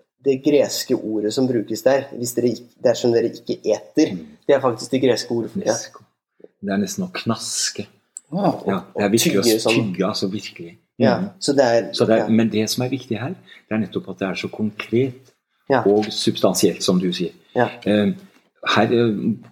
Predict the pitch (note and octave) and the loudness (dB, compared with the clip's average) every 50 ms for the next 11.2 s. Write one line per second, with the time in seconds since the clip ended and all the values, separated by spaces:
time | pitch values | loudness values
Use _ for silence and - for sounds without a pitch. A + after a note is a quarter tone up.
0 | _ - A#2 A2 G2 G2 F#2 - A2+ - - - F2+ F2 F2 F#2+ G2 G2+ G2+ G2+ | _ 0 2 2 2 2 0 0 -2 -2 -2 -4 -4 -2 -2 0 0 0 0 -2
1 | G2+ F#2 - - G2 F2+ F2+ - - - G2 G#2+ A#2 G#2 - - - _ _ _ | -2 -4 -4 -2 -2 0 0 0 0 0 0 0 0 -2 -6 -10 -18 _ _ _
2 | _ _ _ - G2 F#2+ G2+ G2+ F#2 - - F2 F2 E2+ E2+ F2 F2+ F2 E2+ - | _ _ _ -2 -2 -2 -2 -4 -6 -6 -6 -4 -4 -4 -2 -2 -2 -2 -2 -2
3 | F#2+ E2+ D#2+ E2 - E2+ - _ _ _ E3+ C#3 C3+ D3 C#3 B2 - - - - | -4 -4 -4 -8 -14 -20 -20 _ _ _ 2 4 4 4 4 2 0 -4 -2 -2
4 | G#2 G3 - B2 G2 F#2+ F#2+ F2+ - - - - - A2 G2 F#2+ F#2+ F#2 F2+ - | -2 -2 0 -2 -2 -2 -2 -2 -6 -14 -8 -2 0 2 2 4 2 2 0 0
5 | - G2+ - G2 - G#2+ G2+ F#2 - - - _ _ _ - - - B2 A#2+ A2 | -4 0 0 0 0 0 -2 -4 -6 -12 -20 _ _ _ -6 -2 0 0 0 2
6 | - - F2 F#2 G2+ G2+ F#2 - - - G2+ - - - - - - C#3+ C#3 A2+ | 0 -2 0 0 0 0 -2 -2 -2 -4 -4 -2 -4 -8 -4 -2 0 0 0 0
7 | F#2 E2 F2 A2 - - - - - - _ - B2 A#2+ - - B2 B2 B2 D3+ | 0 0 -2 -4 -4 -6 -14 -18 -18 -20 _ -4 -4 -4 0 0 -2 0 2 2
8 | D#3+ G3 G3+ B2 - - - _ _ _ _ _ _ _ _ _ _ _ _ _ | 2 2 2 0 -4 -10 -20 _ _ _ _ _ _ _ _ _ _ _ _ _
9 | B2 A#2+ A#2+ - C#3 C#3 B2 A#2+ - F#2+ - - - - - E3 F3 - - _ | 0 0 2 2 0 0 -2 -2 -4 -4 -2 -2 0 0 0 0 0 -4 -10 _
10 | _ _ _ _ _ _ _ _ _ _ _ _ _ _ - G2+ A2+ A2+ A2+ - | _ _ _ _ _ _ _ _ _ _ _ _ _ _ 0 2 2 4 2 0
11 | - - - | -2 -10 -20